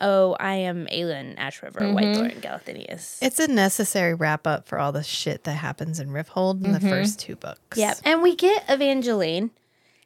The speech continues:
Speaker 1: And
Speaker 3: Yeah.
Speaker 1: there's that beautiful moment where Aelin runs up to Rowan as he walks through the gutters in the alley, and she runs and cries and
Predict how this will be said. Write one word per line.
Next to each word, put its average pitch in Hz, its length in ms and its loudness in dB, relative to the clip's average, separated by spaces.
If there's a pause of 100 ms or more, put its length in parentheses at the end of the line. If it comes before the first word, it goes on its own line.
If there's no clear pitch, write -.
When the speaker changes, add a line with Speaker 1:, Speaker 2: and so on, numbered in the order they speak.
(120)
Speaker 1:
And 269 160 6
Speaker 3:
Yeah. 269 60 6
Speaker 1:
there's 285 200 6
that 254 360 4
beautiful 302 500 4
moment 202 420 4
where 196 380 4
Aelin 202 560 2 (960)
runs 277 560 4
up 269 180 4
to 247 140 -2
Rowan 202 460 2
as 202 200 -2
he 208 100 -2
walks 208 460 0
through 247 140 0
the 247 120 2
gutters 190 840 0 (320)
in 214 120 -2
the 214 120 -2
alley, 196 400 0
and 185 180 -4
she - 200 -6
runs 214 520 2
and 214 160 -4
cries 208 560 4
and 220 300 -2